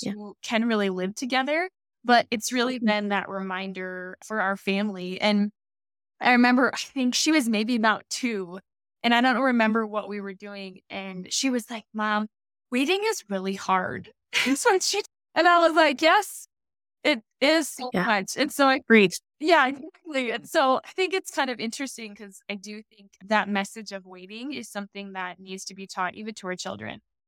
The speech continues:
Speaker 2: because I think we can teach them how to wait well and that waiting is a part of life and that we will have to learn to live with it. I think, I don't know, I just think it's gonna be such a beneficial thing for our kids growing up,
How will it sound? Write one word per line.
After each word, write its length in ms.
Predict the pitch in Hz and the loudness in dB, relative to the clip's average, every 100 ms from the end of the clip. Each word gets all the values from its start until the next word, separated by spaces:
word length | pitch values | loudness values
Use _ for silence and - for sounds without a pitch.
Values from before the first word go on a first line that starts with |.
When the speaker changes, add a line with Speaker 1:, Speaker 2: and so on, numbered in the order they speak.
| _ _ | _ _
Speaker 2:
because 260 | 233 233 220 | 2 4 4
I 80 | 240 | 4
think 180 | 247 247 - 233 | 2 -2 -6 -6
we 140 | 240 | -2
can 180 | 294 262 | 0 0
teach 280 | 254 233 - | 0 -6 0
them 240 | 208 208 | 0 0
how 140 | 233 208 | 0 -2
to 80 | 185 | -2
wait 260 | 185 190 - | -6 -8 -8
well 380 | 185 185 196 233 | -8 -6 -6 -6
and 180 | 196 190 | -6 -4
that 240 | 185 - _ _ - | -6 -8 _ _ -8
waiting 400 | 202 208 220 202 | -4 -2 -4 -8
is 140 | 196 | -16
a 60 | 180 | -16
part 300 | - 185 196 | -8 -6 -6
of 160 | 202 | -6
life 460 | 196 185 302 - - - | -6 -6 -6 -12 -12 -8
and 160 | 202 | -4
that 200 | 190 185 190 | -4 -6 -10
we 140 | 202 | -8
will 140 | 202 | -6
have 220 | 202 196 202 | -4 -4 -6
to 100 | 180 | -10
learn 420 | 185 196 196 208 - | -8 -8 -6 -8 -8
to 120 | 220 202 | -8 -8
live 240 | 196 185 | -10 -10
with 320 | 180 190 - 190 | -6 -6 -6 -6
it. 340 | 170 185 - _ _ _ _ _ | -8 -10 -18 _ _ _ _ _
I 40 | - | -6
think, 340 | 277 247 - _ _ _ _ _ _ | -4 -4 -12 _ _ _ _ _ _
I 80 | 220 | 0
don't 100 | 220 | 4
know, 80 | 214 | 4
I 120 | 202 202 | 4 0
just 200 | 208 - | -4 -8
think 160 | 226 | -10
it's 160 | 226 - | -10 -10
gonna 280 | 214 202 190 | -10 -10 -10
be 220 | 196 196 | -10 -10
such 420 | - 202 202 - - | -4 -2 -2 -2 -6
a 140 | 185 _ _ - | -8 _ _ 0
beneficial 800 | 202 202 196 - 202 - 185 - - | 0 0 -4 -6 -4 -4 -6 -12 -10
thing 260 | 196 190 190 | -8 -8 -10
for 240 | - 175 | -10 -8
our 160 | 180 175 | -8 -8
kids 420 | - 202 190 - | -6 -4 -4 -6
growing 400 | - 175 175 175 | -12 -12 -12 -10
up, 160 | 180 | -10